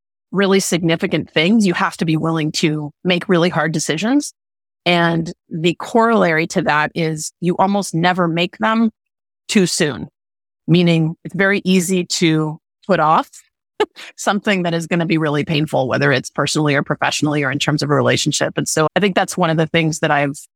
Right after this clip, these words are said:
spent the most time learning and certainly has changed me the most is learning to be okay with disappointing people and learning to deliver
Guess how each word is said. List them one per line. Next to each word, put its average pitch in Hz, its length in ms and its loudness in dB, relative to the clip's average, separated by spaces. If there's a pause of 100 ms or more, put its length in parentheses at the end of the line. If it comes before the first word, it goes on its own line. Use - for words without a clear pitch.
(240)
spent 202 260 -2
the 175 80 2
most 156 300 0
time 156 520 -2 (100)
learning 147 480 2
and 160 180 -2
certainly 170 380 0
has 151 200 -4
changed 165 440 -2
me 147 140 4
the 131 80 0
most 135 560 0
is 156 340 0 (380)
learning 196 340 2
to 175 120 -4
be 160 200 -2
okay 147 640 -2
with 143 240 -8
disappointing - 640 -6
people 78 480 -2
and 147 340 -2
learning 175 360 2
to 147 400 -2 (380)
deliver 156 640 0